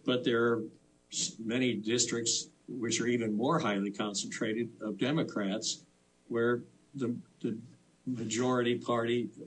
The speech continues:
the, the Democratic primary is the only significant event. And all other events in the course of the election are irrelevant. Certainly the general election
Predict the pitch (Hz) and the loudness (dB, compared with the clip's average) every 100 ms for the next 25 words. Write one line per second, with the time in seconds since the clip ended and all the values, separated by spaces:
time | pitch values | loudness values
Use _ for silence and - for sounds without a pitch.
0 | 110 107 117 104 131 131 127 160 170 - | -12 -6 -2 2 2 2 2 2 2 0
1 | 113 110 101 98 95 104 117 101 101 98 | 0 0 0 -2 -2 0 2 2 0 0
2 | 95 117 95 107 107 98 98 95 101 - | 0 0 -2 -2 -2 -4 -8 -8 -10 -10
3 | 107 120 131 147 156 151 151 123 123 - | -10 -4 0 2 4 2 2 0 -2 -14
4 | - _ 127 113 123 120 - 117 110 107 | -20 _ -2 2 2 4 2 2 -2 -2
5 | 101 - - 131 120 117 104 104 107 117 | -4 -8 -4 0 2 2 2 0 0 -2
6 | 117 135 117 117 123 123 156 139 98 - | 0 0 0 0 0 2 2 2 0 -4
7 | - _ _ - - 127 135 120 120 110 | -16 _ _ -4 -2 0 0 0 0 0
8 | 139 135 127 135 160 190 - 180 | 2 2 0 0 2 2 0 -4